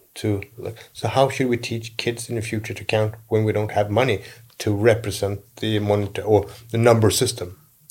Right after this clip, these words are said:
So i-, it changes our perception of what money is, and in particular for those generations that have never used cash.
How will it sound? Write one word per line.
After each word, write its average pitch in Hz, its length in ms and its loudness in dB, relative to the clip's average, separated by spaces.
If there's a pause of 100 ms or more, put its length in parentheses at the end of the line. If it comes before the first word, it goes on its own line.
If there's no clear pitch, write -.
(460)
So 151 400 6 (140)
i-, 165 220 -16
it 151 300 -6
changes 165 800 2 (640)
our 113 60 -4
perception 117 1160 -2
of - 320 -6 (200)
what 113 220 -2
money 104 320 0 (100)
is, 110 400 -2 (580)
and 117 120 0
in 110 80 0
particular 117 500 -2
for 107 420 0 (380)
those 107 440 2
generations 98 720 -4
that - 420 -4
have 95 180 -6
never 98 260 2
used 92 600 -6 (300)
cash. - 500 -10